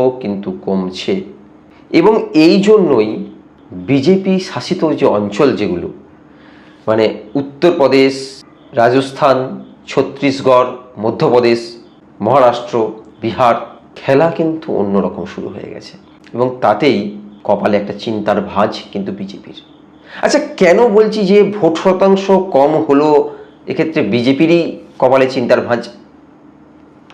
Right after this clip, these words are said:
মানে কেন মনে হচ্ছে যে ভোট, ভোটদান কম হয়েছে, এটা তো বিজেপির লস, এটা তো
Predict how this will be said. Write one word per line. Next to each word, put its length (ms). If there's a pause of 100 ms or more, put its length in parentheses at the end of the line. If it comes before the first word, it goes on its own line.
(300)
মানে 140 (680)
কেন 120 (140)
মনে 120
হচ্ছে 320
যে 60 (420)
ভোট, 260 (880)
ভোটদান 460 (100)
কম 240
হয়েছে, 220
এটা 180
তো 120
বিজেপির 300 (180)
লস, 160 (440)
এটা 160
তো 40